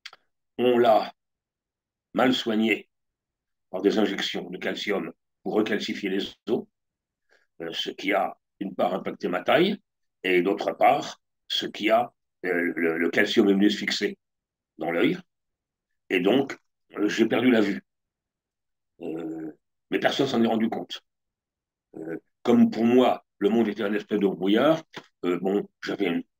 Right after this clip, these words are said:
une vague vision, et, euh, lorsque plus tard, la maîtresse d'école de, de chez les jésuites s'est rendue compte que je voyais pas clair,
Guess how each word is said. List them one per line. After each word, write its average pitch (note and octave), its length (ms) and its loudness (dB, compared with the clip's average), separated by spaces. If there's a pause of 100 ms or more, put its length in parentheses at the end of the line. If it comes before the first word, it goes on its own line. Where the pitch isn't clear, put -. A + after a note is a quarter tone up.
(340)
une F2 120 0
vague A2+ 220 0
vision, G2 340 -2 (1040)
et, A#2+ 360 4
euh, F2 440 -6 (320)
lorsque G#2+ 320 -2
plus C3 160 -4
tard, A2+ 280 2 (1200)
la E2 200 -6 (260)
maîtresse G#2 360 0
d'école G#2 420 0
de, F#2 120 -4
de F2 120 -8
chez F#2+ 140 -6
les F#2+ 80 0
jésuites G#2 440 0 (760)
s'est - 160 -2
rendue B2 280 6
compte A2+ 260 6 (420)
que A2 60 0
je F#2+ 60 2
voyais G#2+ 200 6
pas - 120 -2
clair, D3 420 0